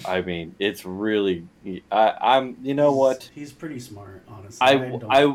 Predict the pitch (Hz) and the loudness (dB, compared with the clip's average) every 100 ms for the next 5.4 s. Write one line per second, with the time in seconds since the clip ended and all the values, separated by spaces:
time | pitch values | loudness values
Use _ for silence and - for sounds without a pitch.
0 | - _ _ _ 143 156 147 147 185 190 | -2 _ _ _ 2 4 2 2 4 4
1 | 185 - - - - _ _ _ _ _ | 2 -4 -18 -20 -20 _ _ _ _ _
2 | - 131 131 98 - 117 120 - 156 156 | -2 2 4 2 -2 -4 -4 -2 -4 -4
3 | - - 170 165 170 175 175 185 233 _ | -8 -4 -2 -2 0 2 2 0 -4 _
4 | _ 120 117 117 113 113 110 127 120 123 | _ -4 2 4 4 4 4 4 4 0
5 | 107 104 101 95 | -2 -2 -2 -4